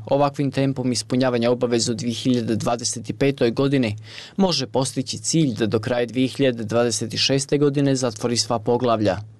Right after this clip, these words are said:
Iz delegacije E U su za Radio Slobodna Evropa kazali da vremenski okvir zavisi od sposobnosti Crne Gore da ostvari napredak u potrebnim reformama,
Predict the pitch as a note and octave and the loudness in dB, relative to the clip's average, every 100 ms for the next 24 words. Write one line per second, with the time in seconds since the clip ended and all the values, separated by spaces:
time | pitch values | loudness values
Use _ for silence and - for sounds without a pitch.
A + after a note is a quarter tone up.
0 | _ _ _ - C3+ C3 B2+ B2+ C#3+ C#3+ | _ _ _ -2 0 2 2 0 0 0
1 | - C3+ B2+ - C3+ C3 D3+ D#3 B2 - | 0 2 2 2 2 4 4 4 2 -2
2 | A2+ A#2+ A#2+ A#2+ A2 C#3 B2+ B2+ A#2+ A2+ | -2 0 0 -2 -2 0 2 2 2 2
3 | A#2+ B2+ A2 A#2+ C3 C#3+ B2+ G#2 A2 C3 | 0 0 -4 -2 0 2 0 0 -6 -4
4 | F#3+ D#3 E3+ D#3+ - C#3 C#3 C#3 B2+ C3 | -2 -2 -2 -2 0 0 0 -2 0 0
5 | C3 B2 C3+ - C3 - C3 B2+ - B2+ | 0 0 -2 -6 -6 -2 -2 -2 -2 -4
6 | C3 C3 A2+ A2 C3+ C3+ G#2+ - - - | 0 2 2 2 2 2 -2 -6 -18 -8
7 | F3 E3+ D3+ - B2+ A2+ B2 D3 C3+ B2+ | -2 0 -2 -4 -2 0 -2 -2 -2 -4
8 | B2+ C3+ C#3 C3+ C3 B2 B2 C#3+ C#3 B2+ | -4 -2 -2 0 0 0 0 -2 -2 0
9 | A2+ G#2+ G2+ | 2 2 0